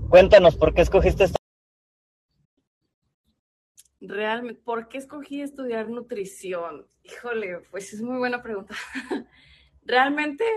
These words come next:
Speaker 2: tiene un porqué, sí tiene un porqué, el cual es querer ayudar a los demás, como a mí me hubiera gustado que en su momento me ayudaran,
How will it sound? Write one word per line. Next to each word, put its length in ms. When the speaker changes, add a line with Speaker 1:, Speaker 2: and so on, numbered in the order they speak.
Speaker 2:
tiene 680
un 400
porqué, 400
sí 140
tiene 140
un 60
porqué, 460
el 220
cual 400
es 600
querer 300
ayudar 320
a 20
los 160
demás, 540
como 200
a 60
mí 80
me 100
hubiera 200
gustado 580
que 160
en 140
su 180
momento 680
me 180
ayudaran, 640